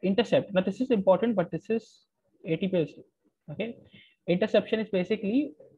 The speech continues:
uh, it could be also asked. I will do these questions also. These are present in the Keith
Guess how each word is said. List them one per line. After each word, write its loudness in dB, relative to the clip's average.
uh, 0
it 2
could 2
be 0
also 2
asked. -4
I -10
will -2
do 2
these -4
questions -6
also. -2
These 0
are 2
present 0
in -4
the -4
Keith -6